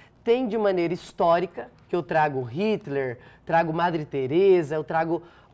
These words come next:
pessoas que, é, usaram a voz como, é, direcionamento, né, pra história. E também eu trago a parte bíblica.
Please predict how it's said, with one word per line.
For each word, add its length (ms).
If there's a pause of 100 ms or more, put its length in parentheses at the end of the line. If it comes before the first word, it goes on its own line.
(120)
pessoas 500
que, 340 (540)
é, 220
usaram 400
a 80
voz 420
como, 540 (320)
é, 260
direcionamento, 1000
né, 120
pra 220
história. 720 (420)
E 120
também 320
eu 80
trago 320
a 40
parte 380
bíblica. 580